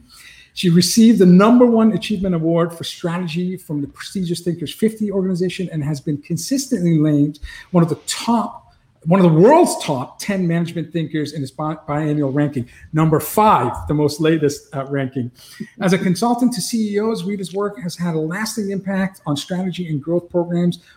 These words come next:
of Fortune five hundred companies worldwide. Rita is the author of best-selling The End of Competitive Advantage.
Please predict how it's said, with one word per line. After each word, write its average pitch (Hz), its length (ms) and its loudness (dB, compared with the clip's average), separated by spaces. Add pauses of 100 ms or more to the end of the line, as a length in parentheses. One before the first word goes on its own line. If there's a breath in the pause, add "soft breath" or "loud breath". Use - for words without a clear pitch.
of 139 100 -10
Fortune 175 460 -2
five 160 220 -4
hundred 156 240 -4
companies 156 360 -6
worldwide. 143 720 -4 (480 soft breath)
Rita 202 280 2
is 160 140 0
the 160 120 -4
author 196 480 -2
of 143 200 -2
best-selling 170 680 0
The 147 240 -6
End 185 280 2
of - 180 -6
Competitive 160 480 -4
Advantage. 160 760 -2